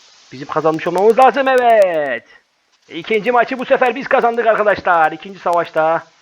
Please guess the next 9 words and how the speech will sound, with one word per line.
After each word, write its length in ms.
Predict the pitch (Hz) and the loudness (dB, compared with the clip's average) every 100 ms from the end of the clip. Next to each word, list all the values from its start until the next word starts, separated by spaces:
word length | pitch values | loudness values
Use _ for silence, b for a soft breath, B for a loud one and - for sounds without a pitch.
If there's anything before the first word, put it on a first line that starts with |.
| b _ | b _
galip 320 | 143 151 175 - | -6 -4 -4 -4
gelen 200 | 156 156 | -2 -2
taraf 300 | 151 143 160 | -2 -2 -4
biziz. 240 | 143 131 | -12 -6
Bakalım 280 | 135 139 139 | -2 -2 -4
üçüncü 200 | 131 131 | -14 -8
savaşta 340 | 135 127 - | -4 -4 -6
ne 60 | 127 | -10
olacak? 480 | 117 113 98 - | -10 -10 -14 -14